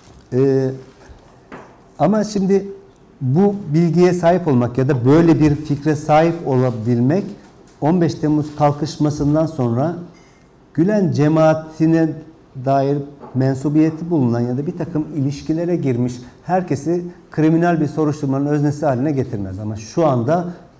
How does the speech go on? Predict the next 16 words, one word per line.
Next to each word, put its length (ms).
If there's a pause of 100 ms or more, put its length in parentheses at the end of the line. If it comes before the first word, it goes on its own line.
(120)
Türkiye'deki 520
mevcut 400
tablo, 380 (800)
e, 280 (120)
tam 200
bunun 160
aksi 320
yönünde. 360 (200)
Bir 40
kere 220
suçun 340
şahsiliği 720
ilkesi 500
göz 200
ardı 280
edilerek 480